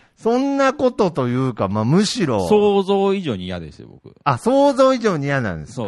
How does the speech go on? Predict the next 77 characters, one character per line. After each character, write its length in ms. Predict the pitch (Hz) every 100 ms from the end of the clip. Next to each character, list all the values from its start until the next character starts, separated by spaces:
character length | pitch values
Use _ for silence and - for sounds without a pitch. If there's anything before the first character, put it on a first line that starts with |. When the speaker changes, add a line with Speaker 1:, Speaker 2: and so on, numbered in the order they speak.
| 78
Speaker 2:
そ 0 |
う、 20 | 65
言 120 | 135
わ 100 | 131
な 80 | 117
い 40 |
だ 140 | 85
け 100 | 78
で。 180 | 73 65
Speaker 1:
あ 960 | - 98 98 95 92 87 82 78 73 73
あ。 20 |
Speaker 2:
う 0 |
ん。 40 | 127
Speaker 1:
い 20 |
や、 80 | 165
そ 60 |
れ 60 | 220
は 100 | 269
や 120 | 262
っ 100 | 254
ぱ 120 | - 247
り 60 |
僕 480 | 170 160 143 156 156
は、 240 | 156 151
ま 380 | 143 143 127 95 -
あ、 40 | _
今 200 | 247 202
日 60 | 113
ね、 200 | 165 240 _ -
Speaker 2:
う 40 |
ん。 220 | 110 143 -
Speaker 1:
い 80 |
つ 80 | 156
も 120 | 175
ス 120 | 135 -
カ 160 | 165
イ 60 | 139
プ 120 | 107
で 40 | 101
や 100 | 92
っ 20 |
て 100 | 90
ま 160 | 95 92
す 120 | -
け 100 | 110
れ 140 | 107
ど、 340 | 180 277 110 80
Speaker 2:
う 40 |
ん。 20 | 101
Speaker 1:
今 80 |
日 40 | 139
は 80 | 120
対 260 | 127 131
面 200 | 127 127
で 120 | 120
録 200 | 120 113
音 140 | 113 107
し 80 | -
て 140 | 107
る 160 | 80 60
ん 100 | 73
で、 240 | 101 78 107
Speaker 2:
う 20 |
ん。 320 | 98 76 - _ _ -
Speaker 1:
そ 120 | 170
れ 60 |
は 200 | 208 233
ま 160 | 220 208 160
あ、 40 |
僕 360 | 104 104 107 110
は 120 | 117
も 460 | 104 101 80 60 64 -
う、 40 |
Speaker 2:
う 40 | 80
ん。 180 | - _ _ _ _ _ _ _ _
Speaker 1:
飛 60 | 127
沫 200 | 127 127